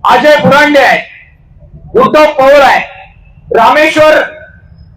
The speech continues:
पवार आहे, रामकृष्ण शेरे आहे, आपल्या नांदेडचे कार्यकर्ते आहेत, विजय गाभणे आहेत, आपले नांदेडचे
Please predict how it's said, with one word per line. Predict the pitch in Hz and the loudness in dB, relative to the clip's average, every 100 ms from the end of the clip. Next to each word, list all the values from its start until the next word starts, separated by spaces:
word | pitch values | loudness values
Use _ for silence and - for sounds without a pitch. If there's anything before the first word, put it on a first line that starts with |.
| - - | -20 -8
पवार | 254 269 285 | -2 2 2
आहे, | 277 277 269 | 2 0 0
रामकृष्ण | 254 285 285 285 285 277 | -2 -2 -4 -8 -4 -4
शेरे | 269 254 285 | 0 0 0
आहे, | 269 - - _ _ _ _ _ - - - - - | 0 -4 -8 _ _ _ _ _ -20 -20 -20 -20 -8
आपल्या | - 247 294 302 | -4 -2 0 0
नांदेडचे | 262 240 254 302 311 311 277 | 0 -2 0 0 -2 -2 -2
कार्यकर्ते | 277 277 277 277 262 | 0 0 -2 -2 -2
आहेत, | 226 190 | -2 -6
विजय | 226 277 277 233 | -4 0 0 0
गाभणे | 240 240 285 | 0 0 -2
आहेत, | 233 - _ _ _ _ - | -2 -6 _ _ _ _ -4
आपले | 262 277 | -2 -2
नांदेडचे | 254 254 277 277 277 277 254 | -2 -2 -2 0 0 0 0